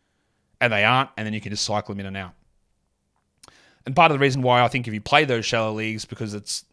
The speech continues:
however many people you've got in your league and friends and that sort of stuff, that you gotta expand those rosters,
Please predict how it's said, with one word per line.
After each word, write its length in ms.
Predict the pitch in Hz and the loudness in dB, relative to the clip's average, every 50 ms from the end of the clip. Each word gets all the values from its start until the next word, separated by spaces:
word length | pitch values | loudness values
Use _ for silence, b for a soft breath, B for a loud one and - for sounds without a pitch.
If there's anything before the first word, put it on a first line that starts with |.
| - - - | -20 -20 -12
however 180 | - 110 110 107 | -8 -8 -6 -6
many 140 | 110 107 101 | -6 -8 -10
people 280 | - - - 117 104 | -8 -6 -6 -6 -4
you've 120 | 104 104 110 | -6 -6 -8
got 60 | 107 | -8
in 40 | 98 | -8
your 100 | 98 104 | -6 -4
league 200 | 117 117 110 104 | -2 -2 -2 -4
and 120 | 98 101 | -8 -8
friends 280 | - 120 117 117 104 104 | -4 -4 -4 -4 -4 -6
and 60 | 110 | -8
that 100 | 117 117 | -6 -6
sort 100 | - 110 | -6 -6
of 80 | 104 | -6
stuff, 300 | - - 101 101 101 - b b b b b | -6 -6 -6 -6 -6 -10 b b b b b
that 100 | b 120 | b -10
you 80 | 117 117 | -8 -8
gotta 300 | 120 - 127 120 123 123 | -4 2 4 4 4 4
expand 400 | 117 - - - 110 110 113 107 | 2 0 -2 -2 0 0 0 -2
those 180 | 101 98 95 | -4 -4 -4
rosters, 480 | 104 107 117 - - 220 233 226 - - | -4 -4 -4 -2 -2 -2 -2 -2 -4 -8